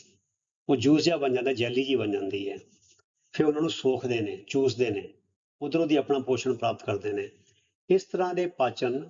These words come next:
ਡਾਈਜੈਸ਼ਨ ਨੂੰ ਸੈੱਲ ਤੋਂ ਬਾਹਰੀ ਪਾਚਨ ਕਿਹਾ ਜਾਂਦਾ। ਸੈੱਲ ਤੋਂ ਬਾਹਰ ਹੁੰਦਾ ਪਾਚਨ ਇਹ ਵਾਲਾ। ਐਕਸਟਰਾ ਸੈਲੂਲਰ ਡਾਈਜੈਸ਼ਨ, ਕਿਉਂਕਿ ਜਿਹੜਾ ਘੋਲਣ ਦਾ ਕੰਮ ਹੈ, ਉਹਦਾ ਘੋਲ ਬਣਾਉਣ ਦਾ, ਉਹ ਜੀਵ ਤੋਂ ਬਾਹਰ ਹੀ ਹੋ ਜਾਂਦਾ ਹੈ ਤੇ ਫਿਰ ਘੁਲੀ ਹੋਈ ਚੀਜ਼ ਨੂੰ ਸੋਖਦਾ ਹੈ।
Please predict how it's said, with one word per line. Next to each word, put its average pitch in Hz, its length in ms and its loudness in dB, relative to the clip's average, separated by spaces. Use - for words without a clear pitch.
ਡਾਈਜੈਸ਼ਨ 117 500 0
ਨੂੰ 147 300 0
ਸੈੱਲ 165 400 0
ਤੋਂ 170 240 0
ਬਾਹਰੀ 123 420 -2
ਪਾਚਨ 123 380 -2
ਕਿਹਾ 117 160 -2
ਜਾਂਦਾ। 107 200 -2
ਸੈੱਲ 147 240 0
ਤੋਂ 147 180 -2
ਬਾਹਰ 143 200 2
ਹੁੰਦਾ 104 200 -2
ਪਾਚਨ 107 360 -4
ਇਹ 101 60 0
ਵਾਲਾ। 95 300 -4
ਐਕਸਟਰਾ 185 540 -2
ਸੈਲੂਲਰ 147 580 0
ਡਾਈਜੈਸ਼ਨ, 107 600 -2
ਕਿਉਂਕਿ 143 260 2
ਜਿਹੜਾ 165 320 2
ਘੋਲਣ 131 300 0
ਦਾ 165 120 2
ਕੰਮ 139 280 0
ਹੈ, 131 240 2
ਉਹਦਾ 127 220 -2
ਘੋਲ 120 280 0
ਬਣਾਉਣ 131 240 2
ਦਾ, 143 80 0
ਉਹ 170 520 -2
ਜੀਵ 127 280 4
ਤੋਂ 165 120 2
ਬਾਹਰ 165 200 4
ਹੀ 185 80 4
ਹੋ 131 80 0
ਜਾਂਦਾ 104 240 -4
ਹੈ 104 60 -10
ਤੇ 147 140 -2
ਫਿਰ 151 140 2
ਘੁਲੀ 131 260 2
ਹੋਈ 160 120 4
ਚੀਜ਼ 139 240 0
ਨੂੰ 143 180 4
ਸੋਖਦਾ 104 440 -2
ਹੈ। - 200 -10